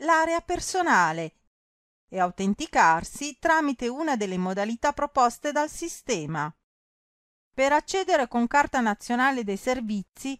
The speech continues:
inserire la tessera nel lettore di smart card collegato al P C e cliccare su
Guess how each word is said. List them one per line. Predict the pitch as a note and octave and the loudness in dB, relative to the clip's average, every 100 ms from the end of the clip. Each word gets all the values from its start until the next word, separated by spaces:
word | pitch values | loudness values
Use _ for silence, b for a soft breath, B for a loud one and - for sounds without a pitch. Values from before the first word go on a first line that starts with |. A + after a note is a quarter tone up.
| _ | _
inserire | D4 F#4+ - G4+ F#4+ C#4 A3+ A#3 C#4 - | 0 0 0 0 2 2 0 0 -2 0
la | E4 | 0
tessera | - D#4 D#4 - F4+ F4 | 2 2 2 0 2 4
nel | E4+ D#4+ | 2 -2
lettore | F4 - D#4+ D#4 | -6 -2 0 0
di | D4 | -2
smart | D#4+ E4+ D#4 - | -4 2 2 0
card | - G3 D#3+ F3+ F#3 F3+ | 2 4 4 0 -6 -8
collegato | - B3 E4 C#4 G3+ A3 | -4 -2 2 4 4 4
al | C4+ C#4 | -4 -4
P | D4+ - | -10 -12
C | - - D#3 - _ | -10 -10 -12 -16 _
e | B3 - | -6 -6
cliccare | - G4 _ D#4 A3 G#3 C4 E4 | -4 -6 _ 6 6 6 4 -2
su | - D#4 A#3+ | -8 -8 -8